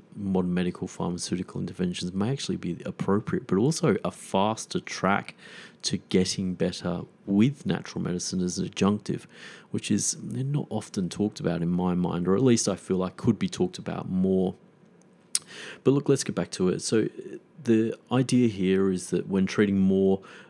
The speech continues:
uh, chronic conditions such as long-standing digestive, mental, hormonal issues, it seems that the body often responds better to a gentler journey. And this, uh, this not, isn't just in relation to side effects where natural medicine has a good reputation of not having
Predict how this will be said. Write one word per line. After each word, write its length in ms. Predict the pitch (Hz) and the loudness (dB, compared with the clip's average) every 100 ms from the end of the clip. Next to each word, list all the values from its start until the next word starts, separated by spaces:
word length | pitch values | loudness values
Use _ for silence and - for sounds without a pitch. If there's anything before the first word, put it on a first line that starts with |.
| - | -6
uh, 200 | 82 85 | -4 -4
chronic 320 | - 143 175 | 0 4 4
conditions 500 | - 92 90 - 87 | 4 0 0 0 -2
such 200 | - - | -4 -6
as 120 | 90 95 | -4 0
long-standing 520 | 95 - 92 90 87 | 0 0 0 0 0
digestive, 640 | 92 87 95 95 - 101 | -2 0 0 -2 -4 -4
mental, 400 | 95 92 92 90 | 0 0 0 -4
hormonal 560 | - 95 92 92 95 92 | -2 0 2 2 2 2
issues, 320 | 90 98 87 | 0 -4 -4
it 100 | 85 | -4
seems 400 | - 98 98 98 | 0 2 2 2
that 120 | 104 | -2
the 60 | 98 | 0
body 280 | 90 87 90 | 0 2 2
often 340 | 87 - 90 | 0 -4 -4
responds 480 | 87 - - 87 90 | -4 -4 -4 -2 -2
better 300 | - 87 90 | -4 -4 -4
to 240 | - 90 | -2 -2
a 40 | 90 | -2
gentler 560 | - 92 92 - 92 | 0 0 -2 -2 -4
journey. 520 | 82 92 92 98 92 - - - - - - | -2 0 2 2 0 -4 -16 -18 -16 -18 -6
And 80 | 135 | -2
this, 140 | 151 | 0
uh, 100 | 165 - | 0 -2
this 280 | 160 165 - - - | -4 -4 -6 -12 -16
not, 320 | 107 123 123 - _ _ | -8 -2 -2 -4 _ _
isn't 280 | - 127 110 | 2 4 4
just 440 | - 95 - - - - | 4 2 2 -6 -10 -8
in 120 | 101 | -2
relation 480 | 90 90 98 - 101 | 0 2 2 2 0
to 120 | - | -2
side 320 | - 92 90 | 0 0 0
effects 480 | 90 - 92 - - | 0 0 -2 -2 -4
where 360 | 92 90 90 90 | -2 0 -2 -2
natural 320 | 98 90 - | -2 -2 0
medicine 280 | 92 95 92 | 0 0 -2
has 120 | 90 | -4
a 60 | 90 | -4
good 180 | - 90 | -2 -2
reputation 680 | 85 - - 95 101 - | -2 -4 0 2 2 0
of 120 | 92 87 | -2 0
not 240 | 92 95 | 0 -2
having 440 | - 95 98 98 | -2 0 2 4